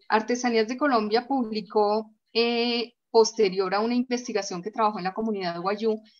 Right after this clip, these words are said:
una cartilla que se llama, eh, Gualequeru, el tejido de la araña.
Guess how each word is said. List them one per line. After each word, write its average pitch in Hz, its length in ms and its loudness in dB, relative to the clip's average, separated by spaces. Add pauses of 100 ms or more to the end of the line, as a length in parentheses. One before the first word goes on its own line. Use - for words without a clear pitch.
(400)
una 240 240 4
cartilla 220 560 0
que 233 120 0
se 208 180 -2
llama, 180 440 -2 (120)
eh, 175 420 -6
Gualequeru, 202 640 -2 (380)
el 175 240 -6
tejido 208 340 0
de 226 80 8
la 185 100 4
araña. 208 380 0